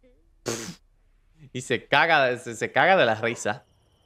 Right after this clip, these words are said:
Vale, pues programar es la tarea que tenemos. ¿Y cuándo empezamos? ¿Cuándo volvemos a trabajar? De vacaciones. Entonces sí,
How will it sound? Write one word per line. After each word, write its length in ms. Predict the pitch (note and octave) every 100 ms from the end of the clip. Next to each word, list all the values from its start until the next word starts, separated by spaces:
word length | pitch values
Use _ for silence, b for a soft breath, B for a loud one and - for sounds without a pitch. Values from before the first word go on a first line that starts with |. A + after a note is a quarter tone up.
| _ _ _ _ _ _ _ _ _
Vale, 340 | A2 D#3+ D#3 C3+
pues 1080 | D3 D3 D3 D3 D3 C#3+ C#3+ C#3 C#3 - -
programar 640 | D#3 D#3 D3+ E3 A3+ B3+ -
es 140 | F3
la 160 | F3+ F3+
tarea 280 | E3 E3 E3
que 100 | D#3+
tenemos. 420 | D3+ G3+ A3+ A3
¿Y 80 | D#3+
cuándo 240 | F#3+ G#3
empezamos? 680 | G3 E3 E3 D3+ D3+ D3 C#3+
¿Cuándo 240 | E3+ F#3
volvemos 400 | F#3 E3 D3 D3
a 40 | C#3
trabajar? 520 | B2+ A2+ A2+ A2 C3 _ _ _ _ _ _ _ _ _ _ _ _ _ _ _ _ _ _ _ _ _ _ _ F#3+ _ _ _ _ _ _ _ _ _ _ -
De 160 | C#3
vacaciones. 760 | C3 C3 A#2+ - F3 F3+ C3 - _ _ _ _ _ _ -
Entonces 440 | D#3+ D#3 G#3+ B3+
sí, 220 | - -